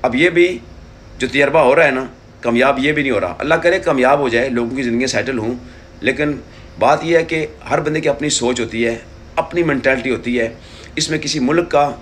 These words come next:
किसी ख़ास इलाके का कोई कसूर नहीं होता। इसलिए अगर ज़िंदगी चलनी है, अगर गुजरनी है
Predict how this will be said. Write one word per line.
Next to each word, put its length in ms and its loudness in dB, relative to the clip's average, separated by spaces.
किसी 180 -6
ख़ास 520 -2
इलाके 280 0
का 100 -4
कोई 160 -4
कसूर 280 -8
नहीं 120 -4
होता। 320 -10
इसलिए 420 -2
अगर 340 0
ज़िंदगी 460 0
चलनी 320 0
है, 360 0
अगर 120 -6
गुजरनी 560 -2
है 300 -2